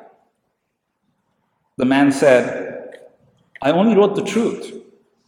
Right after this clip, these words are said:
I said what you had said, but using different words.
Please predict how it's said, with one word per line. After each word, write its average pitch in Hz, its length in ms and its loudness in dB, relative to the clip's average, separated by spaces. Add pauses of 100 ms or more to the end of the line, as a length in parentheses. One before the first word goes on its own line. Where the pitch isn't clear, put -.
(360)
I 131 100 0
said 175 400 4
what 151 200 -2
you 190 160 0
had 180 220 -2
said, 233 400 2
but - 400 -2
using 185 320 -2
different 175 240 -4
words. - 540 -2